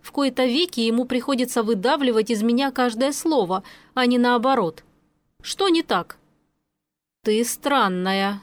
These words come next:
заключил он. «То за каждый чих готова была окропить меня святой чесночной настойкой,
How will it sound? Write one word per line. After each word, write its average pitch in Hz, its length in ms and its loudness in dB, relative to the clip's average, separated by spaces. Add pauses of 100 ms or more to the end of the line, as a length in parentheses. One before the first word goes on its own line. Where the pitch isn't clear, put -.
заключил 214 600 -2
он. 196 220 -4 (420)
«То 311 120 0
за 277 160 0
каждый 277 380 0
чих - 340 -2
готова 208 480 0
была 214 240 2
окропить 233 480 -2
меня 214 240 0
святой 220 400 0
чесночной 208 600 -2
настойкой, 185 680 -2